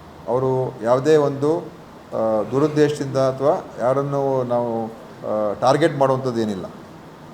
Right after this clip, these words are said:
ಅದಕ್ಕೋಸ್ಕರ, ಆ, ನಾವು ಒಂದು ಈ ಜಿಲ್ಲೆಯಲ್ಲಿ, ಆ, ಶಾಂತಿ ಸುವ್ಯವಸ್ಥೆ ಸ್ಥಾಪನೆ ಮಾಡ್ತಕ್ಕಂಥದ್ದು ಮಾಡಬೇಕು ಅಂತ ಹೇಳಿದಾಗ ಪೊಲೀಸವರು ಕೆಲವು ಸಲ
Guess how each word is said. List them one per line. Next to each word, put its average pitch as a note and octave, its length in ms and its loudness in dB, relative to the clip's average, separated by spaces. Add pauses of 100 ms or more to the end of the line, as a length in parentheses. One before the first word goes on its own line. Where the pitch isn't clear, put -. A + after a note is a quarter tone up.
(160)
ಅದಕ್ಕೋಸ್ಕರ, F#3 520 -2
ಆ, F3 200 4 (1500)
ನಾವು C#3 500 -2 (280)
ಒಂದು B2 140 -2
ಈ A#2+ 180 -2
ಜಿಲ್ಲೆಯಲ್ಲಿ, D#3+ 680 2
ಆ, - 920 -6 (640)
ಶಾಂತಿ D3+ 500 -2
ಸುವ್ಯವಸ್ಥೆ C#3 520 -2
ಸ್ಥಾಪನೆ C3 340 0
ಮಾಡ್ತಕ್ಕಂಥದ್ದು B2+ 680 -4
ಮಾಡಬೇಕು B2+ 360 -2
ಅಂತ A2+ 120 -6
ಹೇಳಿದಾಗ A2+ 400 -2 (680)
ಪೊಲೀಸವರು F#3+ 720 -2 (480)
ಕೆಲವು E3+ 220 -2
ಸಲ F3+ 180 0